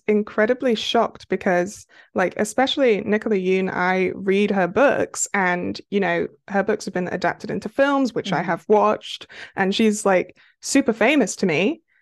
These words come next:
Speaker 1: and I'm, like, a fan. So I was like, "Nicola Yoon knows who I am?" It was a very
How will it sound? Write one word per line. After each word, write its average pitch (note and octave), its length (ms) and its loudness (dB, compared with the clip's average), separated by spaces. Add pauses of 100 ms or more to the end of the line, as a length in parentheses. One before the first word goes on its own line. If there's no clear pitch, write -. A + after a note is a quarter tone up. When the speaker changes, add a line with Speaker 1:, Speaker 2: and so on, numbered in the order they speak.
(260)
Speaker 1:
and G3+ 120 2
I'm, G3 140 2
like, G3 160 0
a F#3+ 60 2
fan. G3+ 560 0 (380)
So G#3 720 6
I - 80 -10
was - 100 -14
like, - 200 -12
"Nicola G#4 320 2
Yoon F4 320 2
knows E4+ 240 4
who A4 120 6
I E4 120 4
am?" C#4+ 320 4 (600)
It G#3 100 0
was G#3+ 180 2
a F#3 160 -2 (260)
very F#3 720 0